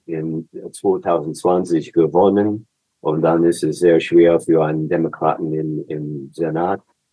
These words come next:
äh, zu, ähm, gewinnen. Ähm, so d-, das, das wäre ein, eine Überraschung,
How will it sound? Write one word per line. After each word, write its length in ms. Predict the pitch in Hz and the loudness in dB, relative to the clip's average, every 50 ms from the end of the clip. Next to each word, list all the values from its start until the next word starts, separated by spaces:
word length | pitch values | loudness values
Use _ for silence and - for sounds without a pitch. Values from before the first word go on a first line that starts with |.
| _ _ _ _ _ | _ _ _ _ _
äh, 240 | - 78 82 82 82 | -6 -4 -2 -2 -2
zu, 520 | - - 92 85 85 85 85 85 82 82 - | -2 0 2 4 6 6 4 4 0 -2 -6
ähm, 540 | - 82 78 78 78 78 76 78 76 71 - _ - | -6 -4 -4 -2 -4 -4 -4 -6 -8 -10 -12 _ -18
gewinnen. 640 | 80 76 92 98 95 98 98 98 98 92 92 - _ _ _ _ _ _ _ _ _ _ _ _ _ _ - | -12 -6 -2 0 0 0 0 0 -2 -4 -6 -10 _ _ _ _ _ _ _ _ _ _ _ _ _ _ -6
Ähm, 580 | - 85 82 82 82 82 80 80 80 80 71 - _ | -4 -2 0 0 2 2 0 0 -2 -2 -4 -8 _
so 200 | - - 85 85 | -4 0 0 0
d-, 120 | - - - _ _ _ _ _ _ _ _ - | 0 -2 -6 _ _ _ _ _ _ _ _ 0
das, 340 | - 127 127 - - - _ _ _ _ _ | 2 2 2 2 -2 -12 _ _ _ _ _
das 240 | - - - - 98 | 0 0 2 4 4
wäre 320 | 92 90 82 76 80 73 | 4 4 4 4 2 2
ein, 240 | 76 82 82 80 - _ | 2 0 -2 -2 -6 _
eine 260 | - 82 82 80 80 | -4 -4 -2 -2 -2
Überraschung, 840 | 80 - 78 78 78 76 76 80 78 71 - - 76 67 67 64 - | -2 -4 -4 -2 -2 0 2 2 2 2 2 0 -4 -4 -4 -6 -10